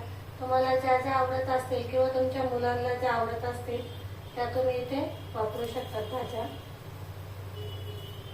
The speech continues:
टोमॅटो खूप छान लागतो आणि झटपट बनतो हा नाश्ता.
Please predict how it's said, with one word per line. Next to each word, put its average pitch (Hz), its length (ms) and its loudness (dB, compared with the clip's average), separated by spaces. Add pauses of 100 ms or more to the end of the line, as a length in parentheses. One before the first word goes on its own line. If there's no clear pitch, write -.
(680)
टोमॅटो 220 480 -2 (3500)
खूप 269 260 -2
छान 247 220 0
लागतो 220 360 -2
आणि 240 240 2
झटपट 269 600 0
बनतो 254 380 2
हा 226 240 2
नाश्ता. 214 460 -2